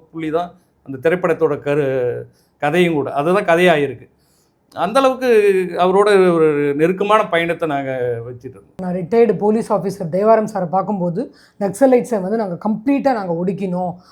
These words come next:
Speaker 2: அது மட்டும் இல்ல, அவங்கள வந்து நல்வழிப்படுத்தி நிறைய பேருக்கு நான் போலீஸ் வேலை வாங்கி கொடுத்தோம் அப்படின்னு, அதை அவங்க ஒடுக்கினோம் அப்படிங்கிறத வந்து அவர் ரொம்ப உற்சாகமா சொல்லிக்கிட்டு இருந்தாரு. So, உங்களுடைய பார்வையில?
Speaker 1: இல்ல, அந்த காணொளி நான் ஒண்ணு பார்த்தேங்க. ரொம்ப ஆணவமா பேசுவார்.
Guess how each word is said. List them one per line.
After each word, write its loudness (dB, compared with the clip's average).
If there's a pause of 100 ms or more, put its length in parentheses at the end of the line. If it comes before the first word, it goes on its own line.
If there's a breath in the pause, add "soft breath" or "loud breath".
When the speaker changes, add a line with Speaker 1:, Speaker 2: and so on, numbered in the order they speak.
Speaker 2:
அது 4
மட்டும் 4
இல்ல, -2
அவங்கள 2
வந்து 0
நல்வழிப்படுத்தி -2 (240 soft breath)
நிறைய 2
பேருக்கு 0
நான் -2
போலீஸ் 2
வேலை 2 (480 soft breath)
வாங்கி 0
கொடுத்தோம் -2
அப்படின்னு, 2 (200 loud breath)
அதை 4
அவங்க 4
ஒடுக்கினோம் 0
அப்படிங்கிறத 0
வந்து 0
அவர் 2
ரொம்ப 2
உற்சாகமா 0
சொல்லிக்கிட்டு -2
இருந்தாரு. -6 (300)
So, 2
உங்களுடைய 2
பார்வையில? -4
Speaker 1:
இல்ல, -6
அந்த -4
காணொளி -2
நான் 0
ஒண்ணு -6
பார்த்தேங்க. -2 (220)
ரொம்ப 4
ஆணவமா -2
பேசுவார். -12